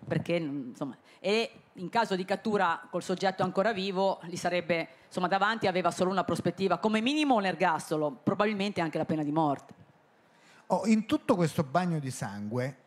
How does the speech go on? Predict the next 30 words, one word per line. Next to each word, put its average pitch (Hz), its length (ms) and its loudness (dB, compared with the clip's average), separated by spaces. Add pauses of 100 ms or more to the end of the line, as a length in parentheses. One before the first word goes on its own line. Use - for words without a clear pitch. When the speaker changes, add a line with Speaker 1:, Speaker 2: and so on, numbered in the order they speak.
(120)
Speaker 2:
abbiamo 175 360 0
una 185 120 0
sesta 160 400 -4
vittima 123 400 -6
innocente, 107 800 -6 (480)
un 185 180 -4
piccione. 139 680 -2 (100)
Speaker 1:
Eh 240 140 -10
già. 151 220 2 (360)
Speaker 2:
Questo 285 320 2
povero 185 320 4
piccione 135 680 -2 (360)
innocente 143 880 -2 (340)
viene 180 540 2
centrato 151 800 0
da 220 220 2
un 180 220 0
frammento 202 640 0
di 226 100 -2
piombo 175 640 2
di 160 100 0
queste 160 260 0
famose 156 380 2
munizioni 139 540 -2
morbide, 120 480 -2
quindi 127 240 -6
non 139 180 2
camiciate, 117 600 -6
non 120 180 -10
blindate, 147 640 0